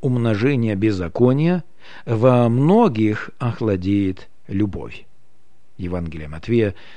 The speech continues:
двадцать четвертая глава, двенадцатый стих. Об этом мы читаем. Друзья, преданность и посвящение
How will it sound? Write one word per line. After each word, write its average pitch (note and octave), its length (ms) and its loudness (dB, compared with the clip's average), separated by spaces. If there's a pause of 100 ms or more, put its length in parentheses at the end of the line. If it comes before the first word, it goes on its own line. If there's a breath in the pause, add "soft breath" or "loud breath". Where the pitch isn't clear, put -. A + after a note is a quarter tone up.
двадцать C#3+ 360 -2
четвертая A#2+ 420 0
глава, G#2+ 380 2 (200 soft breath)
двенадцатый F#2 600 -4
стих. - 480 -8 (240)
Об F2 200 -6
этом E2 380 -6 (100)
мы F#2 200 -6
читаем. - 500 -10 (1200 loud breath)
Друзья, G#2+ 500 0
преданность G#2 720 0
и A#2+ 120 0
посвящение G2 1000 -2